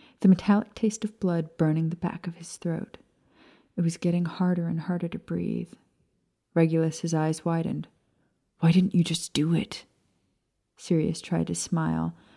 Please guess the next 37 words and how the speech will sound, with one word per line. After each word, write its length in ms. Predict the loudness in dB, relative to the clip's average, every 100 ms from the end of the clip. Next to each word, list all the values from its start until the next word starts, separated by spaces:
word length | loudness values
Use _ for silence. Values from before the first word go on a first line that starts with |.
| 6
but 100 | 8
his 120 | 10
muscles 400 | 8 6 0 -8
seized 440 | -6 -4 -2 -2 0
and 100 | 4
he 120 | 4
grimaced 480 | 4 2 0 -4 -6
through 140 | -6
the 80 | -6
pain. 460 | -8 -6 -4 -6 -8 _ _ _ _ -6 2
"You 180 | 4 4
know 220 | 2 0
me, 300 | 2 2 0 -2
Reg. 460 | -2 -4 -6 -14 -18 _ _ -20 -10 -2
I've 140 | 2
always 280 | 4 2 -4
been 160 | -6
a 40 | -8
trendsetter, 840 | -4 -4 -2 -4 -4 -2 0 -2 -4 _ _ 6
not 320 | 8 8 2
one 160 | -2
to 80 | -4
follow 360 | -4 -4 -2 -4
blindly." 800 | 0 2 4 2 -4 -6 -6 -8 _ _ _ _ _ _ _ _ _ _
He 140 | 0
fought 380 | 0 2 0 -2
for 120 | -6
breath, 380 | -4 -4 -6 -8
but 100 | -8
it 100 | -6
took 200 | -6 -8
several 360 | -4 -2 0 -2
tries 340 | -2 -4 -4 -6
to 100 | -6
fill 180 | -4
his 120 | -2 -2
lungs. 440 | -4 -4 -4